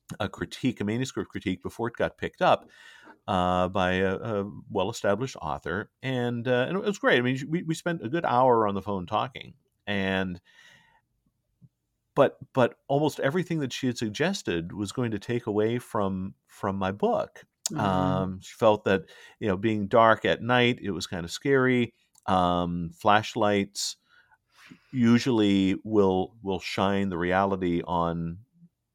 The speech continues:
Speaker 1: you know, they'll, they'll, they'll shine what's re-, what's real so that the kids aren't scared of the dark, 'cause what's in the, the
Speaker 2: Mm-hmm.
Speaker 1: darkness is the scary part, and the,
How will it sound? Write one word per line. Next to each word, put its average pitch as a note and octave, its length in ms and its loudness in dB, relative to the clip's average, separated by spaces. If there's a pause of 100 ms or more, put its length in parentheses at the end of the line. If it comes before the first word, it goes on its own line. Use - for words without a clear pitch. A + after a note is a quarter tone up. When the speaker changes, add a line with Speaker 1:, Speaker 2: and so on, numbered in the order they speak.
(180)
Speaker 1:
you G#2+ 80 -2
know, - 20 0
they'll, G2+ 140 0
they'll, G#2 140 0
they'll F#2+ 160 -2
shine A#2+ 460 2 (260)
what's C3 460 -2
re-, G#2+ 260 0
what's A#2 380 -2
real A#2 440 4
so G#2+ 200 0
that F2 160 -4
the G2 80 -8
kids G2 320 0
aren't F#2 260 -2
scared G2 260 0
of F2 60 -4
the E2+ 80 -6
dark, G2 360 6
'cause F#2 180 -10
what's F2+ 240 -8
in E2 160 -8
the, D#2 60 -12
the F2 180 -10
Speaker 2:
Mm-hmm. - 20 0
Speaker 1:
darkness C3+ 520 6
is E2+ 180 -8
the E2+ 80 -14
scary G3 300 2
part, D#2+ 260 2
and F2+ 140 -8
the, D#2+ 200 -4